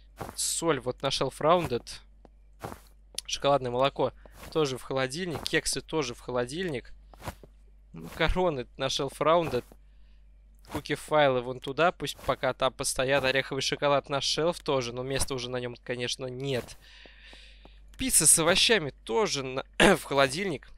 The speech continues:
Чипсы обычные. М, все, не закончилась, ребят, эпоха с чипсов на полу. Пусть они вот здесь вот у нас и лежат. Кто переживал, что чипсы будут стоять теперь на полках, вот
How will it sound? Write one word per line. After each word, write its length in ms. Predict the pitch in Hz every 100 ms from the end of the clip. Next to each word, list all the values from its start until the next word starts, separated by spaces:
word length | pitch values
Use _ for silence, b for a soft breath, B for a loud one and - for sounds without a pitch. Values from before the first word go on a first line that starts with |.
| -
Чипсы 360 | - 180 - -
обычные. 480 | 135 135 - - 123
М, 300 | 123 123 117 - - - - - _ _
все, 340 | - - 175 135
не 180 | 123
закончилась, 540 | 131 165 196 151 135 -
ребят, 300 | 131 131 -
эпоха 400 | - 160 - 131
с 100 | -
чипсов 420 | - 156 - -
на 80 | 139
полу. 340 | - 160 214 -
Пусть 180 | 170 -
они 120 | 139
вот 80 | 135
здесь 160 | 147 139
вот 120 | -
у 20 |
нас 200 | 139 -
и 40 | 143
лежат. 380 | 131 131 120 - _ _ _ _ _ _ _ _ _ _ _ _ _ _ _ _ _ - - - _ _ _ _ _ _ _ -
Кто 160 | - 143
переживал, 400 | - 139 147 147
что 140 | -
чипсы 280 | - 147 -
будут 240 | 135 147 - -
стоять 300 | - 139 -
теперь 220 | - 139
на 120 | 147
полках, 380 | - 196 - -
вот 280 | 143 -